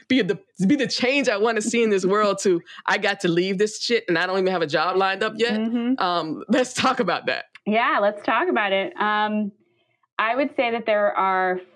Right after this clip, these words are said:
Speaker 2: four particular large events. And like I said, that's just the tip of the iceberg. There's so many small things, obviously, on the day-to-day. But the four big ones for me,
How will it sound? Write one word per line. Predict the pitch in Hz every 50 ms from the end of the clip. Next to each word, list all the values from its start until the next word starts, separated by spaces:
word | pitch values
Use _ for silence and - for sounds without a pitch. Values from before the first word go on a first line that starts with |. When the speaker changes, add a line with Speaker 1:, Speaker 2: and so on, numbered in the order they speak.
| -
Speaker 2:
four | - 226 208 208 214 214 214 220 226 233 240 247 247 - - - _ _ _ -
particular | - 220 214 214 - - 208 202 - 220 214 208 208 202 196 190 185 180
large | 175 175 175 180 196 202 208
events. | 254 254 269 294 302 302
And | 226 208 196
like | 196 185 196
I | 180 180 185
said, | 202 180 175 175 175 170 - -
that's | 190 180 180 175 - - -
just | 196 175 175 - -
the | - 170
tip | - 185 180
of | 175
the | 170 165
iceberg. | 156 175 175 175 - 196 233 240 254 220 180
There's | 175 165 170 170 -
so | 190 175 175
many | 180 170 170 165 165 170 -
small | 165 156 151 156 165
things, | - 196 185 202 208 214 - _ _ _ _ -
obviously, | 156 165 165 170 165 165 190 185 180 185 165
on | - 170
the | 170 160
day-to-day. | 165 165 160 165 165 160 170 165 165 190 240 254 - _ _ - - - - - - - - - _ _ _ -
But | 233 208
the | 240 220
four | - 262 269 262 262
big | 196 226 226 226
ones | 226 233 240 254 247 -
for | - 262
me, | 262 254 262 269 277 285 285 277